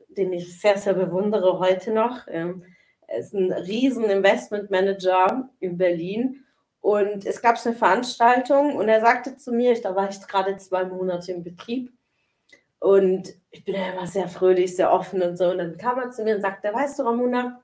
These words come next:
ich geb dir einen Tipp. Sobald während des Abends ein Tablett durchgeht mit Kurze, dann ist es Zeit für dich zu gehen."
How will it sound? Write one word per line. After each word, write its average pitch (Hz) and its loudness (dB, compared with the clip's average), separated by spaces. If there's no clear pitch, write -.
ich - -18
geb 226 -8
dir - 0
einen 190 2
Tipp. - -8
Sobald 294 4
während 247 2
des - -4
Abends 220 4
ein 196 -4
Tablett 208 0
durchgeht 175 0
mit 175 -6
Kurze, 180 -2
dann 190 0
ist 190 -8
es 170 -16
Zeit 180 -8
für 180 -8
dich 175 -6
zu - -20
gehen." 147 -12